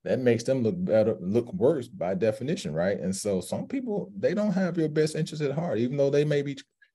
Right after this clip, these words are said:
cheering for you, they not really happy about you making growth. And so you need to recognize those folks for what they are.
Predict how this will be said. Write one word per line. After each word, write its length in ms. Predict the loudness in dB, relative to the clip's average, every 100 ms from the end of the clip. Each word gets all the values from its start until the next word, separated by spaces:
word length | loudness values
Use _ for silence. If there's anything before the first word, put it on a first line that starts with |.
| _ -12
cheering 440 | 0 2 4 2
for 100 | 0
you, 260 | -2 -2 -2
they 160 | -4
not 260 | -4 -4 -2
really 280 | 0 2 4
happy 260 | 2 0
about 300 | -2 -2 -2
you 220 | -4 -4 -2
making 380 | -2 0 0 2
growth. 320 | 4 4 2
And 120 | -2
so 120 | 0
you 160 | 0 2
need 160 | 0 0
to 60 |
recognize 580 | 2 2 2 -2 -4 -4
those 220 | -4 -4
folks 420 | -2 -2 -2 -6 -20 -20 _ -4
for 100 | 0
what 200 | 2 2
they 140 | 2
are. 460 | 2 2 0 -8